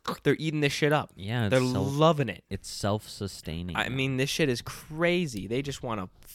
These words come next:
Speaker 1: they're just feasting on it. I've never seen anything like it.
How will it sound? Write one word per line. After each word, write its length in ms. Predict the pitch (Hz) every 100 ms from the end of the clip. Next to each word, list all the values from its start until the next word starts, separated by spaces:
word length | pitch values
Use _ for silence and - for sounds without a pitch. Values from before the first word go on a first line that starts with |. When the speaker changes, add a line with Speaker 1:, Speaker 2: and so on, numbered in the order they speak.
| -
Speaker 1:
they're 160 | 135 151
just 240 | 135 -
feasting 680 | - - - 170 175 - 101
on 160 | 85 85
it. 80 | - - - _ _ - -
I've 200 | 131 131
never 280 | 135 131 127
seen 180 | -
anything 300 | 120 110 107
like 220 | 95 90
it. 100 | -